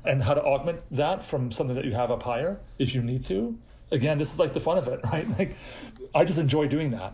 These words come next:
And I have a, I have a great gaffer, Jay Yowler, who doesn't shy away from that. He's, like, just the best at that stuff. He is such a mad scientist when it comes to stuff like that. He's great at either putting little quasar tubes with pool noodles on them, hiding them somewhere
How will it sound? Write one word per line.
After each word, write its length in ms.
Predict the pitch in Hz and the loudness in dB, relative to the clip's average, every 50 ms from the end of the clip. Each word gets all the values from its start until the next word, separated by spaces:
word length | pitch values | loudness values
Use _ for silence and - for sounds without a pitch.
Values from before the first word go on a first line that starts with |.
| - | -4
And 100 | - 139 | -2 0
I 120 | 135 135 147 | 2 2 2
have 100 | 147 139 | 4 4
a, 140 | 143 139 - | 4 2 4
I 40 | - | 2
have 100 | 143 139 | 2 2
a 80 | 143 143 | 2 0
great 340 | 143 139 131 151 147 135 135 | 0 0 2 2 2 2 2
gaffer, 320 | - 120 117 117 - 139 | 2 2 2 2 0 -2
Jay 240 | 113 - 135 127 123 | 0 2 2 2 4
Yowler, 440 | 120 110 110 117 123 120 120 123 123 | 4 2 2 2 0 0 -2 -2 0
who 80 | 143 | 0
doesn't 180 | 131 123 135 139 | 0 0 0 0
shy 220 | 131 - 156 127 | 0 2 2 2
away 220 | 123 113 107 107 101 | 2 2 0 -2 -2
from 160 | - - 113 | -2 -2 -2
that. 160 | 110 104 101 | -2 -2 -2
He's, 200 | 110 123 101 98 | -2 -2 0 0
like, 180 | 127 110 104 101 | -2 -2 -2 -2
just 200 | - 123 - - | -4 -4 -2 -2
the 80 | 147 | -4
best 500 | 110 104 107 - 127 110 110 104 - - | -4 -6 -4 -2 0 0 0 0 -2 -4
at 80 | 107 - | -6 -4
that 180 | - 110 101 | -4 -4 -4
stuff. 440 | - - - 113 107 107 - - - - - - - - | -4 -4 -2 -2 -2 -2 -6 -8 -14 -16 -20 -20 -20 -12
He 380 | - - 139 139 143 147 - | -4 0 2 2 2 2 2
is 220 | 143 131 123 104 - | 2 2 2 2 0
such 500 | - - - - - 135 131 127 - 139 | -2 -4 -2 2 4 4 4 4 0 -2
a 80 | 123 | 0
mad 280 | 117 120 117 117 113 - | 0 0 0 0 0 -2
scientist 500 | - 123 104 104 101 - 123 110 - - | -2 -2 -2 -2 -2 -2 -2 -4 -2 -4
when 80 | 113 | -4
it 80 | 101 95 | -4 -4
comes 180 | - 120 107 101 | -4 -4 -4 -4
to 40 | 101 | -4
stuff 220 | - - 110 - | -2 -2 -2 -2
like 160 | 120 101 98 | -2 -4 -2
that. 340 | - 107 101 101 98 101 - - | -2 -2 -2 -2 -4 -6 -8 -4
He's 280 | - 123 117 113 104 | -2 0 0 0 -2
great 280 | - - 139 113 107 104 | 0 0 0 0 2 0
at 140 | 107 110 - - - - - - - | -2 -4 -6 -14 -20 -20 -20 -14 -4
either 220 | - 127 120 120 110 | -2 0 0 0 0
putting 260 | 104 - 135 127 117 | 0 -2 -2 -2 0
little 200 | 113 110 110 101 | -2 -2 -4 -4
quasar 440 | - - 143 127 120 127 117 107 101 | -4 -2 -2 0 0 0 0 -2 -2
tubes 300 | - - 123 117 110 - | -4 -4 -2 -2 -2 -4
with 160 | 120 104 - | -6 -10 -10
pool 220 | - - 143 123 | -4 -2 -2 0
noodles 320 | 123 120 123 120 135 - - | 0 -2 -2 -4 -4 -2 0
on 180 | 120 113 113 | 0 0 0
them, 220 | 113 113 110 110 - - - - - - | 0 -2 -4 -4 -8 -10 -20 -20 -20 -12
hiding 300 | - - 131 120 123 117 | -2 0 2 2 2 0
them 80 | 113 110 | 0 0
somewhere 560 | - - 143 120 117 110 110 110 110 101 | 2 2 2 2 2 0 0 0 0 -2